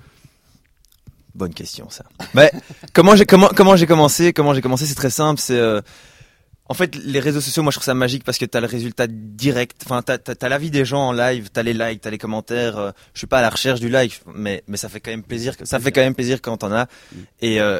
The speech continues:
Speaker 1: et tu te dis, ah, c'est chouette, c'est du contenu qui plaît, donc ça te pousse à continuer. Et donc, au final, moi, c'était que de la passion. Je faisais, je faisais le con chez moi, je faisais des vidéos, mes vidéos de vacances,
Speaker 2: Mhm.
Speaker 1: ça plaisait.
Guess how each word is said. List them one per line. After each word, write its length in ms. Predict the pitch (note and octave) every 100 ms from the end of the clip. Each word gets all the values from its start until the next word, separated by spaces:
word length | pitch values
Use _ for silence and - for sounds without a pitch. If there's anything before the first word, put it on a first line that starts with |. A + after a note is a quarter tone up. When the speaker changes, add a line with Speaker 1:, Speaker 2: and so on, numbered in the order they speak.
| -
Speaker 1:
et 100 | A2
tu 100 | G#2+
te 60 | G#2+
dis, 100 | C3+
ah, 80 |
c'est 140 | C3 G#2+
chouette, 200 | - B2+
c'est 80 | G#2+
du 80 |
contenu 220 | A2 G#2 A2
qui 120 | -
plaît, 200 | B2 A#2
donc 160 | G#2+
ça 80 | A#2
te 60 | -
pousse 180 | C#3 B2
à 40 |
continuer. 420 | A2+ - A2+ C3
Et 40 | A2
donc, 160 | G2+
au 40 | G#2
final, 260 | B2 B2+
moi, 100 | A2
c'était 260 | - - G2+ _ _ _ -
que 100 | C3+
de 80 | B2
la 100 | A2
passion. 340 | G2+ - A#2
Je 60 | -
faisais, 260 | G2 F#2+
je 60 | F2
faisais 220 | G2 G2
le 60 | F2+
con 200 | - A2
chez 160 | -
moi, 220 | G2 G#2+ G2+
je 80 |
faisais 160 | - F#2+
des 80 | F#2
vidéos, 360 | F2+ F#2+ A2+
mes 160 | G#2 G2 F#2+
vidéos 320 | F#2 F#2 F#2+
de 40 | F2+
vacances, 420 | F#2 - A#2+ A#2+ - - F#2+
Speaker 2:
Mhm. 140 | F#2+
Speaker 1:
ça 140 | - B2
plaisait. 420 | A2+ G2+ A#2+